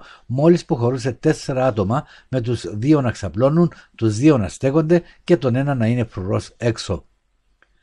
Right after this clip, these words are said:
Επανερχόμενοι στη σκηνή του πολιορκημένου κρυσφυγέτου, ο Ευσταθίου λέει πως όταν μπήκε μέσα, επιχείρησαν να φύγουν με τη ρήψη από μέρους τους καπνογόνου βόμβας, αλλά δεν τα κατάφεραν. Οπότε σε κάποια στιγμή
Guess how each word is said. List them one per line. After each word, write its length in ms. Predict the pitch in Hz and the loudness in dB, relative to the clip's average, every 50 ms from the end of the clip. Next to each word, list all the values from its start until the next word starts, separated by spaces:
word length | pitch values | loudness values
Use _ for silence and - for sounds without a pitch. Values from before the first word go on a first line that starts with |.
| _ _ _ _ _ _ _ _ _ _ _ _ | _ _ _ _ _ _ _ _ _ _ _ _
Επανερχόμενοι 760 | - 135 131 104 135 131 135 117 - - 185 185 185 185 180 | -10 -6 -2 0 0 0 0 -2 -2 0 0 0 2 0 0
στη 160 | - - 151 | -2 -4 -8
σκηνή 320 | 123 - - 135 127 139 123 | -12 -10 -8 -6 -6 -6 -6
του 120 | 117 120 | -6 -6
πολιορκημένου 580 | 113 120 117 117 - - - 110 117 117 110 98 | -4 -2 -2 -2 -4 -4 -4 -4 -2 -2 -2 -4
κρυσφυγέτου, 680 | - 101 95 - - 113 131 160 165 151 170 160 - - - - | -6 -10 -12 -10 -6 -2 0 0 2 2 0 -2 -4 -6 -14 -6
ο 120 | - 120 | -4 -2
Ευσταθίου 520 | 120 110 - - 120 107 95 147 151 139 | -2 -2 -2 -2 -4 -2 -2 -2 -2 -2
λέει 260 | 123 120 131 151 160 - | 0 2 2 2 2 2
πως 380 | - - 127 113 - - - - | 0 0 -2 -2 -2 -4 -12 -10
όταν 380 | - 135 147 - 156 139 131 131 | -6 -6 -4 -2 -2 -2 0 2
μπήκε 300 | 139 160 160 - 113 92 | 2 2 2 2 0 0
μέσα, 400 | 92 101 107 104 - 156 165 - - - _ | 0 0 -2 0 -2 -2 -4 -4 -6 -12 _
επιχείρησαν 640 | - 143 120 147 123 - 170 175 175 160 165 165 147 | -10 -6 -4 -4 0 2 4 4 4 4 2 0 2
να 140 | 123 104 | 0 -2
φύγουν 360 | 101 - 131 139 139 147 147 143 | -2 0 -2 -2 -2 -2 -2 -2
με 100 | 143 127 | -2 -2
τη 100 | 104 104 | -2 -2
ρήψη 460 | 101 120 131 113 - - 135 135 - - | 0 0 -2 -2 -2 -2 -2 -2 -4 -4
από 260 | - 113 92 104 98 | -6 -6 -2 -2 0
μέρους 320 | 98 117 123 123 120 - | 0 0 0 -2 -2 -4
τους 200 | - 120 113 - | -6 -8 -8 -4
καπνογόνου 600 | - 123 107 - 95 101 101 101 117 127 120 113 101 | -4 -4 -4 -4 -4 -4 -2 -2 -2 -2 0 0 0
βόμβας, 440 | 107 123 139 147 151 147 135 - - - - - | 0 0 0 2 0 0 0 -2 -10 -20 -18 -10
αλλά 240 | - 120 123 120 117 | -6 -4 0 0 2
δεν 160 | 113 127 127 | 2 2 0
τα 100 | 117 117 | 0 -2
κατάφεραν. 640 | 95 98 90 90 92 - - - 95 90 87 - - _ _ _ _ _ - | -2 -4 -4 -6 -2 2 2 2 2 0 -4 -10 -14 _ _ _ _ _ -10
Οπότε 400 | - 101 101 92 131 151 160 165 | -8 -6 -4 0 0 0 2 0
σε 120 | 135 - 110 | 0 -2 -2
κάποια 320 | 95 127 120 - - 110 | -2 -4 -2 -2 -2 -4
στιγμή 420 | - - 101 101 101 135 165 165 | -4 -4 -4 -2 0 0 0 0